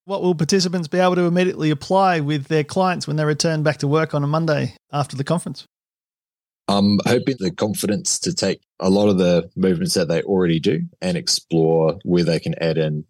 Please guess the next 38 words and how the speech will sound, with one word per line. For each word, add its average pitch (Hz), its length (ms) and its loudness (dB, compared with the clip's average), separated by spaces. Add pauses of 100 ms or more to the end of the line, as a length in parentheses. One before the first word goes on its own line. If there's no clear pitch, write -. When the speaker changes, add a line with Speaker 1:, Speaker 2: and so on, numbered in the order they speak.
(160)
Speaker 2:
an - 100 -4
extra - 260 -4
twist - 600 0
or 80 400 2
an 82 180 0
extra 82 220 -4
side 113 340 0
bend 73 320 -4
or 78 320 0
an 80 100 -2
extra 78 440 -6 (260)
flexion - 400 -2
extension, 160 640 -2 (300)
adding 101 320 4
in 87 260 4
extra - 280 -2
movements 85 440 0
to 87 80 0
the 82 40 -2
things 80 300 -2
they're - 160 0
already 87 460 0
doing 101 420 -4
in - 160 2
a 170 160 4
capacity 82 640 -2
that - 340 -2
should - 500 -2 (240)
test - 280 -2
their - 100 -4
clients, - 380 -4
but 92 140 -4
not 85 120 0
necessarily 78 880 -2
leave 85 340 2
them 78 320 2 (240)
concerned - 600 0 (140)
or 76 400 2